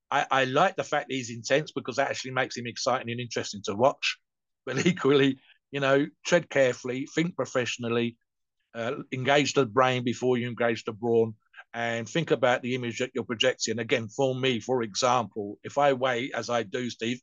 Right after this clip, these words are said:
over three hundred pounds, and I'm talking to another three hundred pound member as he was, both of us were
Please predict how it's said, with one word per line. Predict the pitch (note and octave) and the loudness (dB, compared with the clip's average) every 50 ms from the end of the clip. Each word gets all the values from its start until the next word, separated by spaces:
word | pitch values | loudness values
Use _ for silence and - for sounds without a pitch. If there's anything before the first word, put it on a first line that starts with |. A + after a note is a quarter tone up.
| _ | _
over | - C#3 C3+ C3+ B2+ B2 A#2 | 2 4 4 4 2 0 -2
three | - - - B2 A#2+ | -2 -4 -4 -2 0
hundred | A#2 A#2+ A#2+ A2 A2+ - | -2 -2 -2 -2 -4 -4
pounds, | - A2+ A#2+ A2+ A2 G#2+ A2+ A2 - - - - - - - - - | -6 -6 -4 -4 -2 -4 -4 -8 -10 -16 -20 -20 -20 -20 -20 -10 -6
and | B2+ B2+ A#2+ | -4 -2 0
I'm | B2 B2 | 0 0
talking | A2+ - D3 D3+ C#3 - C3 A#2 | 2 2 2 2 2 0 -4 -4
to | G#2+ - | 0 0
another | A#2+ A#2 C#3+ D3+ C#3 C3 | 2 2 2 2 2 2
three | - - C#3 C3 A2+ | 2 2 0 0 2
hundred | C3+ B2 A#2 A#2 A2 - | 0 0 0 0 0 0
pound | - A#2+ A#2 A2+ | 0 0 0 0
member | A#2+ A#2 A2+ A2 A2+ | -2 -2 0 0 0
as | A2 G2+ | 0 -2
he | A2 A2+ | -4 -2
was, | B2+ C#3 A2+ A#2+ B2+ - | 0 0 0 0 -2 -2
both | - C3+ C3 A#2 | 0 -2 -2 -2
of | A#2 G#2 A#2+ | -2 -4 -2
us | A#2+ - - | -2 -2 0
were | - A#2 A#2 | 0 0 0